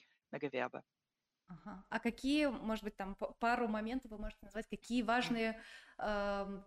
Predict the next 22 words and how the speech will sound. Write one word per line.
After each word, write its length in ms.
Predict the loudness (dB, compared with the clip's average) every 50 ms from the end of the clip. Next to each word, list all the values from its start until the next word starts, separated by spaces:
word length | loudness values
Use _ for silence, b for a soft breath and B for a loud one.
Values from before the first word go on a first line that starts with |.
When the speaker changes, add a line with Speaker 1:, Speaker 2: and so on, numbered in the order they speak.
| -12 _
Speaker 2:
на 140 | -2 0 0
что 160 | 2 4 6 6
нужно 220 | 6 6 6 4
обращать 300 | 2 2 2 0 0 2
внимание, 280 | 4 6 6 6 6 4
когда 160 | 4 4 2
вы 80 | 2 2
выбираете 400 | 2 2 4 4 2 2 0 0
кухню? 340 | 0 0 0 -2 -4 -8
Это 120 | -6 -2 2
размер 540 | 2 4 4 4 4 4 4 4 2 2 0
имеет, 440 | -2 0 0 0 0 0 -2 -4 -6 -8
э, 520 | -6 -6 -4 -4 -4 -4 -4 -4 -6 -8 -10 -14 -18 _ _ _ -6
играет 420 | -2 2 4 4 4 4 4 2
роль, 320 | 2 4 4 4 4 4 0 B B B B B B -4
или 340 | -2 2 4 6 6 4 4
какие-то 380 | 4 0 0 2 2 2 2 2
там 160 | 2 2 4
должны 240 | 2 2 4 2 2
быть 100 | 0 -2
специальные 640 | -6 -6 -2 2 4 4 4 6 6 6 4 4
приборы? 840 | 2 2 2 4 4 4 4 2 0 2 2 2 2 2 0 -2 -4